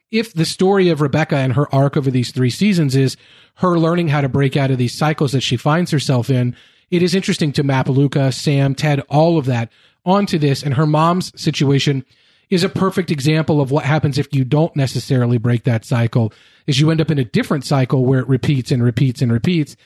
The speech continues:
and it may not be ultimately what's best for you. Higgins is a great example of this, though, because he's got the healthiest relationship on the show, a one that the show has featured, put as a centerpiece of a healthy relation-, relationship. And we see him trying to say to Beard, like,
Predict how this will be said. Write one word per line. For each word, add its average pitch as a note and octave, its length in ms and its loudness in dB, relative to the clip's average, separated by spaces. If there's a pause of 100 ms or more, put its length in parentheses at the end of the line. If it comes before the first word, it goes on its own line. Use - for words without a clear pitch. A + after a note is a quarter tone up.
(260)
and F3 120 2
it E3 40 -2
may E3 140 2
not D#3+ 240 0
be D3+ 260 2
ultimately D3+ 500 0
what's B2+ 240 -2
best - 280 -4
for B2+ 120 -4
you. A2 260 -2 (400)
Higgins B3+ 340 0
is F#3+ 120 0
a E3 40 -2
great D3 320 0
example C#3+ 540 0
of A2+ 100 -6
this, B2 220 -4
though, B2 280 0 (360)
because E3 220 -2
he's A3+ 220 0
got G3+ 180 -2
the E3+ 80 0
healthiest D#3 500 0
relationship C3 600 0
on A#2 160 0
the A#2+ 60 -2
show, F3+ 460 0 (480)
a D3+ 80 -2
one D3+ 220 2
that C#3 100 -6
the C3 60 -8
show C#3 260 2
has B2+ 180 0
featured, F3 460 -2
put D3 160 -2
as B2 120 -2
a A#2+ 60 -8
centerpiece E3+ 600 -2
of D#3+ 100 0
a F3 80 2
healthy D#3 260 2
relation-, C#3+ 400 0 (380)
relationship. D3+ 720 -2 (300)
And D#3+ 160 2
we G3+ 140 4
see G3 260 0
him A#3+ 180 -2
trying D#3 320 0
to C#3+ 100 -4
say D3 220 0
to C3 160 -2
Beard, D3+ 460 2
like, C#3+ 260 -2